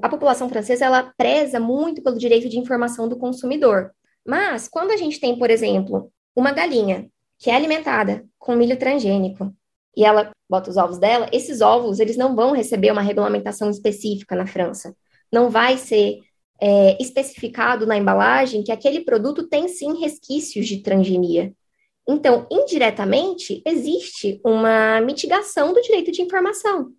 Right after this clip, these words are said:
É importante salientar que a França, como você disse, ela é o segundo país dentro da Europa que mais utiliza agrotóxicos.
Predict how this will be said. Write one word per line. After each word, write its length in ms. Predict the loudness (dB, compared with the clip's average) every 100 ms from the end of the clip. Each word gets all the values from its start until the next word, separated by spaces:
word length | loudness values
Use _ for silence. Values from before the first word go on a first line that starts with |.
| -2
É 100 | 0
importante 440 | 2 2 0 -2
salientar 560 | -2 0 0 2 0 -2 -8
que 600 | -4 -2 0 -2 -4 -4
a 120 | -2 0
França, 580 | 2 2 0 -4 -12 _ _ -2
como 200 | 0 0
você 260 | -2 -4
disse, 440 | -4 -4 -4 -8 -2
ela 320 | 2 2 2
é 240 | 2 0 -6 _ _
o 80 | -10
segundo 800 | -8 -6 -4 -2 -2 0 -2 -4
país 560 | -4 -2 -2 -4 -8 -4
dentro 320 | 0 0 0
da 100 | 4
Europa 420 | 6 6 4 2
que 180 | -6 -4
mais 360 | 0 2 2 -2
utiliza 420 | -6 -6 -6 -4
agrotóxicos. 880 | -2 -2 2 2 0 -8 -12 -14